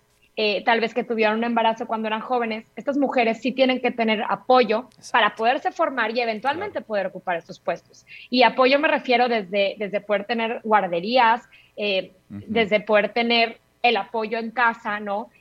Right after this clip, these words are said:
Speaker 1: De que el, el esposo, los papás, eh, los hijos apoyen a la mujer en salir adelante. Entonces, esto es un poco cultural, pero más allá de hablar de cuotas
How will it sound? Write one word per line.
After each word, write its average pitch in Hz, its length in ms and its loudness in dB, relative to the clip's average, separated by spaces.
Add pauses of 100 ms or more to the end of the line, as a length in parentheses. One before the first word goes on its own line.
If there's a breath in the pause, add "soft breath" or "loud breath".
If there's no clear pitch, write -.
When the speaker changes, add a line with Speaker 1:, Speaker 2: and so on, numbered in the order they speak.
Speaker 1:
De 214 180 0
que 208 360 0
el, 208 160 0
el 208 160 -4
esposo, 214 500 -2
los 208 220 0
papás, 208 500 2 (320 soft breath)
eh, 214 220 -8
los 233 260 -4
hijos 208 520 -2 (100)
apoyen 240 600 2
a 220 60 0
la 233 80 0
mujer 208 480 0
en 208 300 -8
salir 214 280 2
adelante. 208 600 2
Entonces, 214 440 -8
esto 247 180 -2
es - 80 -6
un 254 100 -2
poco 330 260 2
cultural, 220 560 2 (480)
pero 247 220 4
más 285 200 0
allá 349 200 4
de 339 60 4
hablar 302 240 0
de 302 140 -2
cuotas 277 540 -2